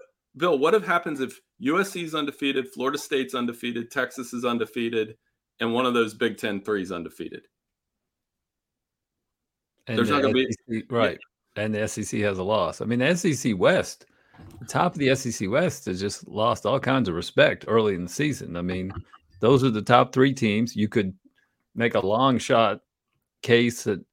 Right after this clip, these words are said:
Speaker 2: A and M might have been a playoff team. Alabama certainly was in the discussion. L S U was certainly in the discussion. All three of them have lost by double digits already. So, yeah, the S E C picture, the S E C contenders is cleared out kind of fast <laughs> here.
Speaker 1: Well,
Speaker 2: Way
Speaker 1: I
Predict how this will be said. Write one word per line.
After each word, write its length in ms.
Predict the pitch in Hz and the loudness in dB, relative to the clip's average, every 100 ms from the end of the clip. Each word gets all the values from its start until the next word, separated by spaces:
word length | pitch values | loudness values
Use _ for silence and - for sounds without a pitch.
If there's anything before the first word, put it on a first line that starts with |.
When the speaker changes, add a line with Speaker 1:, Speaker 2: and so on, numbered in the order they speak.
| - | -2
Speaker 2:
A 160 | 120 | 0
and 100 | 117 | 2
M 140 | 127 120 | 2 2
might 180 | 113 | 0
have 100 | 110 | 0
been 140 | 104 110 | -2 -4
a 60 | |
playoff 480 | 104 110 101 92 90 | -2 0 2 2 -2
team. 340 | - 90 98 117 | -4 -4 -6 -4
Alabama 460 | 104 110 120 123 117 | -2 0 0 0 -4
certainly 400 | - 110 107 101 | -2 -2 -2 -4
was 200 | 101 101 | -4 -4
in 120 | 98 | -6
the 60 | |
discussion. 640 | 87 90 - 98 87 - 101 | -6 -6 -6 -4 -4 -4 -4
L 160 | 107 | -2
S 160 | 104 - | -2 -2
U 140 | 127 | 0
was 120 | 123 - | 0 0
certainly 360 | 107 92 92 | 0 0 -4
in 80 | 92 | -4
the 80 | 90 | -6
discussion. 580 | 90 - 92 98 - 120 | -6 -6 -4 -2 -2 2
All 140 | 123 | 2
three 240 | 135 143 | 2 0
of 80 | 143 | 2
them 100 | 123 | 0
have 140 | 113 113 | 0 2
lost 260 | 120 123 | 2 2
by 120 | 135 | -2
double 260 | 123 123 120 | 0 0 0
digits 340 | 117 139 113 | -2 -4 -2
already. 420 | 95 104 135 101 - - _ _ _ _ _ | 0 0 0 -2 -10 -20 _ _ _ _ _
So, 600 | - 117 104 101 98 - _ _ - | 0 4 4 2 0 -6 _ _ -2
yeah, 180 | 123 117 | 2 2
the 120 | 95 | 2
S 220 | 139 139 | 0 0
E 40 | |
C 140 | 143 131 | -2 0
picture, 360 | 117 139 - | 2 2 2
the 180 | 101 101 | -2 2
S 180 | 131 135 | 2 2
E 60 | 175 | 0
C 180 | 143 | 0
contenders 640 | 117 117 92 107 143 165 127 | 0 0 0 0 2 0 0
is 140 | 95 - | -2 -4
cleared 300 | - 135 131 | 4 6 6
out 260 | 120 107 - | 6 4 0
kind 180 | - 156 | -4 -2
of 80 | 135 | 0
fast 400 | 139 143 123 - | 4 4 4 2
<laughs> 0 | |
here. 400 | 95 - 151 - - - - | -2 2 0 0 -12 -20 -4
Speaker 1:
Well, 140 | 175 202 | 4 6
Speaker 2:
Way 80 | |
Speaker 1:
I 100 | 175 | 4